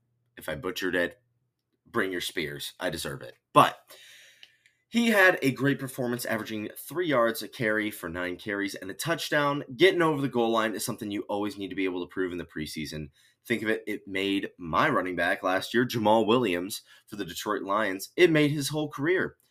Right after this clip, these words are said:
He was a goal line warrior, and while people rip on you for being able, "Oh, he only gets over the goal line," people rip on you for that. I'm sorry, last I checked,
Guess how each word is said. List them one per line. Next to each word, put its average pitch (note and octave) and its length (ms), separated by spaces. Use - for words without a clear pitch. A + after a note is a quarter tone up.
He C3+ 240
was C3+ 140
a C3 80
goal A2+ 340
line G2+ 360
warrior, G#2 480
and A2+ 240
while A#2 280
people C3+ 340
rip B2 220
on A2+ 200
you G#2 80
for - 180
being G2 240
able, F2+ 160
"Oh, C#3 220
he B2+ 160
only C3 240
gets C3+ 260
over A#2+ 180
the A2 80
goal D3+ 320
line," D2+ 420
people G2+ 260
rip G2 200
on F2 160
you E2+ 60
for - 140
that. G2+ 200
I'm G2 60
sorry, C#3 260
last G#2 300
I G#2+ 120
checked, A2+ 360